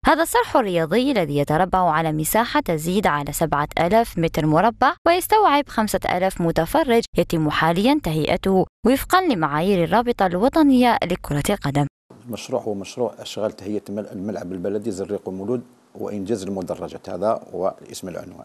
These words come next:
Speaker 2: اسم ال-، البرنامج. هذا المشروع ال-، أو الصرح ال-، الرياضي الكبير يشرف عليه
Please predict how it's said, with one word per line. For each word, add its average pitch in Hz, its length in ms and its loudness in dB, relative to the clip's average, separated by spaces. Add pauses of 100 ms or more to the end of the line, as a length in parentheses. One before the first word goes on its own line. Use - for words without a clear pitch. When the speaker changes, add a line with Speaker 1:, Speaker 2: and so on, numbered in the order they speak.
(100)
Speaker 2:
اسم - 220 -10
ال-، 87 140 -10
البرنامج. 87 680 -8 (240)
هذا 175 200 -2
المشروع 147 500 -6
ال-، 117 160 -6
أو 110 200 -4
الصرح - 400 -8
ال-، 104 280 -10
الرياضي 101 800 -2 (1200)
الكبير 117 600 -4 (1200)
يشرف 143 420 -6
عليه 135 460 -4